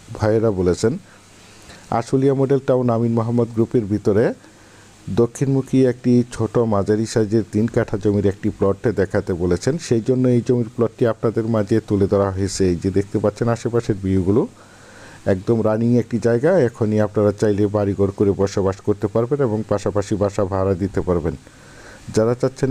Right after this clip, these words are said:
একদম ভিআইপি লোকেশনে এই ব্লকে নিষ্কণ্ঠক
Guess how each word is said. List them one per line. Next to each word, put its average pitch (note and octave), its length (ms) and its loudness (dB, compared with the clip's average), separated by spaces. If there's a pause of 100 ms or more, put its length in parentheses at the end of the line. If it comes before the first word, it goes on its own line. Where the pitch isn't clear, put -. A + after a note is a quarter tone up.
একদম B2+ 200 0 (120)
ভিআইপি B2 400 0
লোকেশনে G#2+ 520 0 (180)
এই A2+ 160 4
ব্লকে G2+ 380 0 (1300)
নিষ্কণ্ঠক C#3+ 560 0